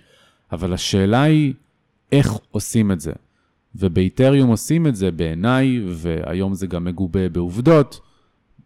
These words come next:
בצורה שמתפשרת מאוד על הבטחה ועל ביזור, בעוד שבביטקוין ההבטחה והביזור תמיד נמצאים בראש. אה, וזה משהו שאני תמיד תמיד מבהיר,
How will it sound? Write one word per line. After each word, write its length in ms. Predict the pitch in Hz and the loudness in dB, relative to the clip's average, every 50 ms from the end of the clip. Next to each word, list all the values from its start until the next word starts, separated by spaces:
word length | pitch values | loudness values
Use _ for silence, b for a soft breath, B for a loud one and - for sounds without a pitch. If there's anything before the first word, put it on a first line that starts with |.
| _ _ _ | _ _ _
בצורה 720 | - 95 90 104 101 92 92 - - - - 104 101 117 123 | -14 -8 -2 0 0 0 0 -2 -4 -4 -2 0 2 2 2
שמתפשרת 920 | 117 - 120 104 101 95 - - - 101 - - - 127 131 127 135 - - | 2 0 -2 -2 -2 -2 -4 -6 -8 -8 -8 -4 -2 0 0 0 0 -2 0
מאוד 540 | 110 107 101 - - 135 151 135 101 85 85 - _ _ _ _ _ _ | -2 -2 -2 0 2 4 4 4 2 0 -6 -14 _ _ _ _ _ _
על 160 | - 101 101 | -4 -2 0
הבטחה 560 | 101 90 90 92 - 101 - 85 101 95 95 90 | 0 -2 -2 -4 -4 -4 -4 -2 -2 -2 -2 -2
ועל 180 | 82 92 90 90 | -2 -2 -2 -2
ביזור, 500 | 82 92 90 82 92 92 90 87 85 87 - _ _ _ _ _ _ _ - | -2 -4 -4 -2 -2 -2 -2 -2 -4 -8 -12 _ _ _ _ _ _ _ -8
בעוד 300 | 85 90 92 90 95 - | -4 -2 0 0 0 0
שבביטקוין 760 | - 101 82 98 90 92 131 156 160 - - 113 101 98 92 | -2 -4 -4 -4 0 2 2 2 2 2 0 0 0 0 0
ההבטחה 560 | 90 90 90 85 82 - 107 - - 113 117 110 | 0 -2 -4 -4 -4 -6 -8 -4 -2 0 0 2
והביזור 540 | 107 104 95 85 95 85 80 95 101 98 98 - | 2 0 0 0 -2 -4 -2 0 0 0 0 -2
תמיד 340 | - 101 90 95 107 123 110 | -4 -4 -2 0 0 0 2
נמצאים 520 | 117 110 104 98 - - 98 92 92 90 87 | 2 0 0 0 -2 -4 -4 -2 -2 -2 -2
בראש. 460 | 90 87 82 80 78 - - - - b b b b b b b _ - | -2 -2 -2 -4 -6 -8 -14 -16 -18 b b b b b b b _ -14
אה, 120 | 60 67 76 | -12 -12 -8
וזה 240 | - 95 95 120 135 | -8 -4 0 0 2
משהו 260 | 139 135 123 120 127 | 2 2 2 0 -2
שאני 600 | 113 - - 110 104 104 110 113 117 117 113 110 98 b b b b b _ _ _ | -4 -2 0 0 0 2 2 2 4 4 4 2 0 b b b b b _ _ _
תמיד 280 | - 110 107 120 127 107 | -2 2 4 4 4 4
תמיד 320 | - 110 107 110 104 95 | 2 2 2 2 0 0
מבהיר, 600 | 101 98 98 90 80 85 90 107 110 101 80 78 | 0 0 0 0 0 0 0 2 2 2 2 -2